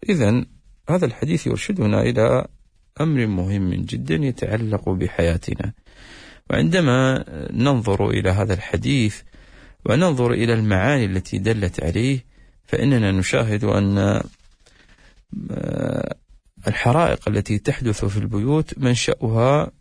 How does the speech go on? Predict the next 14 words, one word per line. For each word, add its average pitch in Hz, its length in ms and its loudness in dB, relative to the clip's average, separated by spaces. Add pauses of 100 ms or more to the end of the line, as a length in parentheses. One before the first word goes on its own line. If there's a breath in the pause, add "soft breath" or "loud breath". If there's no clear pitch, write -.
من 110 180 2
مثل 107 260 -2
هذا، 85 640 0 (120)
منشأها 165 580 2
من 160 220 2
النار 85 500 0 (880 soft breath)
وإساءة 113 1040 0
استخدام 123 920 0
هذه 113 800 0
الأجهزة، 139 760 -2 (960)
وذلك 127 460 0
كثير 127 460 -2
من 98 140 0
الحرائق 127 560 0